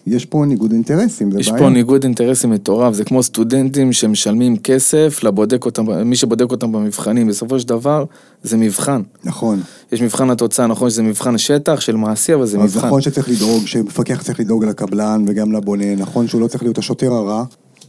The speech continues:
Speaker 1: אתה עכשיו המפקח בכ-, ב-, בכיס שלך, בתור קבלן.
Speaker 2: מה זה בכיס שלי? קודם כל, ברור שתיעדתי את זה, ברור שהקבלן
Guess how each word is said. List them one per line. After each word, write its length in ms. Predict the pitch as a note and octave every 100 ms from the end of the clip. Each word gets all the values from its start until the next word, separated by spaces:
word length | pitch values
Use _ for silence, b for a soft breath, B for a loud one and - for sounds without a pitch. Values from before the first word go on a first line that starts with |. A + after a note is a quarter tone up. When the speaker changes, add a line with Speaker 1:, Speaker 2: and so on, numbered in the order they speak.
| C3
Speaker 1:
אתה 320 | D#3 F#3 F#3
עכשיו 300 | D#3+ F#3 F#3+
המפקח 600 | F#3 F3+ F3 E3 F3 G3
בכ-, 200 | E3 F#3 F3+
ב-, 1040 | F3+ F#3 F3+ F3+ F3+ F3 E3+ E3+ E3+ E3 E3
בכיס 220 | E3 A#3
שלך, 240 | A#3+ E3+ A2+ - -
בתור 200 | - E3
קבלן. 300 | F3+ G#3 F#3 -
Speaker 2:
מה 200 | B2+ G3
זה 100 | C4
בכיס 320 | C4 - C#3
שלי? 240 | - A2
קודם 300 | G#2+ G#3 C#4
כל, 120 | B3 D#3+
ברור 360 | C3+ C3+ C#3
שתיעדתי 680 | - G#2 G#2+ A2+ A2 G#2 G#2+
את 80 | G2
זה, 160 | G2+ G2+
ברור 300 | G#2+ A2+ A#2+
שהקבלן 480 | G#2 G2 G#2 G#2+